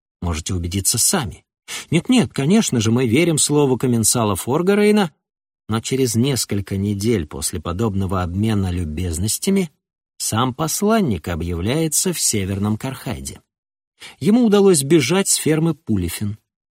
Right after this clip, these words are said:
В Мишнаре всеобщий испуг, а Эренранге возмущение.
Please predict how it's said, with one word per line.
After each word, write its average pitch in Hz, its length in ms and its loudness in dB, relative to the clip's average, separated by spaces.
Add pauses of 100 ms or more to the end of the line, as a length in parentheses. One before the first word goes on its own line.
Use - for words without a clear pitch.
(360)
В 110 140 2
Мишнаре 147 460 4
всеобщий 90 600 0
испуг, - 640 -2 (180)
а 101 240 -2 (120)
Эренранге 202 760 2
возмущение. 202 840 2